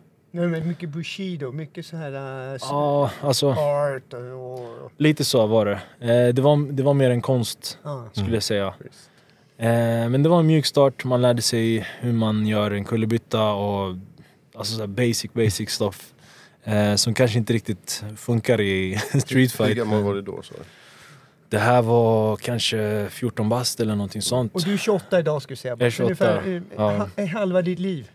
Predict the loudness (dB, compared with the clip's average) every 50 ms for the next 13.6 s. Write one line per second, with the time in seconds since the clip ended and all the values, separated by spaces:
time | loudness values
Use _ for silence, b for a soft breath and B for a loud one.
0 | _ _ 0 4 6 6 6 6 6 4 2 2 2 2 4 4 6 6 4 4
1 | 4 2 0 0 2 2 2 2 2 2 0 -6 -6 -4 0 0 2 4 4 4
2 | 4 6 4 4 2 2 -2 -4 -6 -10 B B B B B B B B B B
3 | B B B 0 2 4 4 4 2 0 0 0 0 -2 -4 -6 -10 -6 2 4
4 | 4 6 6 4 2 4 2 2 4 4 2 2 2 -2 -4 -4 -2 0 2 2
5 | 2 2 0 -2 0 2 4 4 2 2 2 0 0 -2 -2 -6 -14 -20 -20 -20
6 | _ _ _ 2 4 4 4 4 4 4 4 4 4 2 2 4 4 4 4 4
7 | 2 0 -4 -10 -14 -20 _ _ _ 2 4 4 4 4 2 -2 -2 -2 -2 -2
8 | -2 -2 0 2 2 2 2 0 -2 -4 -6 -4 0 0 0 0 0 -4 -4 -2
9 | -2 -2 0 0 -2 -2 -4 -8 -8 -8 -8 -8 -10 _ -8 -8 -8 -8 -6 -2
10 | -2 0 0 0 0 0 -2 -2 -4 -6 -10 B B B B B B B B B
11 | B B B B B B B _ _ 2 4 6 6 6 4 4 4 2 4 4
12 | 4 6 6 4 4 4 2 2 2 2 0 -2 -2 -2 -2 -2 -2 -2 -2 -2
13 | -2 -2 -2 -2 -2 -2 0 0 0 -2 -2 -4